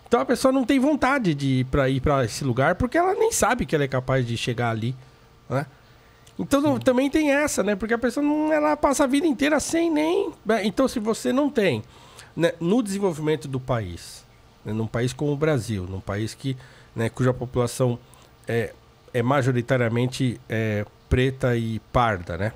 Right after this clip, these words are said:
Speaker 1: Né, o, como se faz a, a classificação de negro hoje. E você não tem negros, né, ou você não proporciona a essa população mais pobre avançar no sentido de,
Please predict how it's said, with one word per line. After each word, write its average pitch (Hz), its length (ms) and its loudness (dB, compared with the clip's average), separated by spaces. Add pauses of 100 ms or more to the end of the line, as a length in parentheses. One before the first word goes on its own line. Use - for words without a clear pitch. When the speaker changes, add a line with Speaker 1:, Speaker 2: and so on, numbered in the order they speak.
(100)
Speaker 1:
Né, 95 140 -4
o, 95 140 -6 (260)
como 95 200 -10
se - 160 -10
faz 98 380 -4
a, 95 100 -6 (100)
a 101 100 -4
classificação 110 500 -4
de 107 140 -4
negro 107 340 0
hoje. 87 340 -6 (680)
E 165 80 2
você 160 320 2
não 196 360 2
tem 208 320 0
negros, 147 800 -2 (560)
né, 120 200 -2
ou 135 120 0
você 139 240 -2
não 180 220 2
proporciona 175 1000 0
a 143 60 2
essa 151 200 0
população 139 560 -2
mais 139 320 -2
pobre 107 520 -2 (460)
avançar 160 920 0 (520)
no 117 100 -4
sentido 135 500 -4
de, 120 340 -4